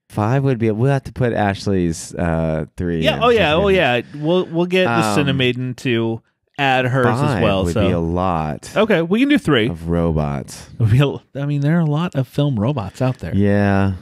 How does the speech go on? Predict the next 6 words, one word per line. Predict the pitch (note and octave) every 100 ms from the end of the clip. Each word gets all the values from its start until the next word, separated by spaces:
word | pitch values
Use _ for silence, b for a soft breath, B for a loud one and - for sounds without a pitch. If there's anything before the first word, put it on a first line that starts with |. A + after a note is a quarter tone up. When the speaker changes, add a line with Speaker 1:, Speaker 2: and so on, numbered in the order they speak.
| B B B
Speaker 1:
No | G2+ G#2+ C#3+
Star | D#3 - D#3 E3+
Wars | D3 A2+ G2
robots | G#2 G2+ G2 F2+
made | G#2 G2+
mine. | G2 G2+ F2 D#2+ D#2+